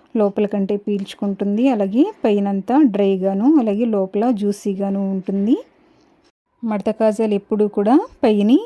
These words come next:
క్రిస్పీగాను లోపల హల్వాలాగా కొంచెం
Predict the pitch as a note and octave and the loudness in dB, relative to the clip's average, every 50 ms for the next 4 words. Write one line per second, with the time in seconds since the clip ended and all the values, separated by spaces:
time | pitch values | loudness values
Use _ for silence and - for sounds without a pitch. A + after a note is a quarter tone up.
0 | A#4 - - A#3 A3 G3+ - - - A3+ G3+ G3+ G3+ G3 G#3+ C4 D#4+ D4+ A#3+ G#3+ | -4 -2 0 0 0 0 -4 -4 -2 -2 0 2 0 2 4 4 4 4 4 2
1 | G3+ G3 G3 - G#3 A3+ B3+ C#4 C#4+ C4 A#3 G3+ F#3+ F#3+ F#3+ G3 G3 G3 G3 G3 | 0 0 0 0 0 2 2 2 2 2 0 0 0 0 0 0 0 0 0 -2
2 | F#3+ G#3 A3 D4 G#4+ - _ _ - - _ - - _ _ _ - C3+ E3 G3 | 0 0 0 0 0 -4 _ _ -20 -20 _ -20 -20 _ _ _ 0 0 0 0
3 | - B2+ F#3 | 2 2 2